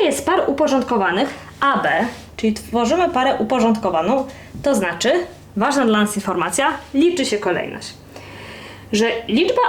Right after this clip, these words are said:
A jest elementem zbioru X i jednocześnie liczba B jest elementem zbioru Z. Czyli zatrzymajmy się tutaj chwilę. Czyli mamy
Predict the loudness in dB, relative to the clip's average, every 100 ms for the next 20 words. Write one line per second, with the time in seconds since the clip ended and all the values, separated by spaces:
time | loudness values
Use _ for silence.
0 | 2 2 2 2 2 2 2 2 4 4
1 | 4 2 4 2 2 -2 -2 -8 -10 -18
2 | -20 -20 -20 -20 -6 0 2 4 2 2
3 | 0 0 0 2 0 -2 -16 -20 -20 -20
4 | -20 -12 0 2 4 2 2 0 2 2
5 | 0 0 2 4 2 4 4 4 4 2
6 | 4 4 4 2 0 -4 -12 -18 -18 -18
7 | -14 -2 0 2 0 2 2 4 2 0
8 | 0 0 -2 -2 0 0 0 -4 -14 -20
9 | -20 -18 -20 -8 0 2 4 4